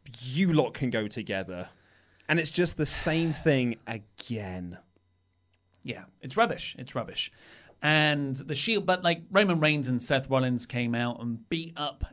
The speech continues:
Speaker 2: everyone. A couple of Superman punches
Speaker 1: Oh, it's
Speaker 2: from
Speaker 1: great.
Speaker 2: Roman.
Speaker 1: Huge pops for each one of the
Speaker 2: Yeah,
Speaker 1: Superman
Speaker 2: yeah.
Speaker 1: punch as well.
Speaker 2: And a spear. And that was great to see Roman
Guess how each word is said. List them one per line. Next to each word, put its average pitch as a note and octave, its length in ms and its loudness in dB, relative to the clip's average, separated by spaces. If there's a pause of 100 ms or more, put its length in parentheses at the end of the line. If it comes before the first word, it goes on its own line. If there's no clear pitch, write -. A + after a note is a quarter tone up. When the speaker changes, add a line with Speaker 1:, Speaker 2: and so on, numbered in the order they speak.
Speaker 2:
everyone. C#3+ 480 -2
A C#3 60 -2
couple E3 300 -4
of C#3 80 -6
Superman A#3 720 0
punches A#3+ 340 4
Speaker 1:
Oh, A#3+ 80 4
it's A#3 100 2
Speaker 2:
from A3 220 4
Speaker 1:
great. A3+ 200 8
Speaker 2:
Roman. A3 320 4
Speaker 1:
Huge A3+ 440 2
pops - 280 2
for - 80 -4
each B2 260 -2
one C3 140 2
of A#2+ 60 0
the A#2 60 0
Speaker 2:
Yeah, A#2+ 220 0
Speaker 1:
Superman G#2+ 280 -4
Speaker 2:
yeah. F#2+ 60 -10
Speaker 1:
punch G2+ 240 -6
as F#2+ 120 -12
well. G2+ 280 -4
Speaker 2:
And A#2+ 100 -4
a - 80 -8
spear. D#3 920 2 (300)
And F#3 100 2
that A#3 140 2
was E3+ 120 -4
great D#3 460 2
to C#3 100 -4
see C3+ 220 -2
Roman A#2 720 -2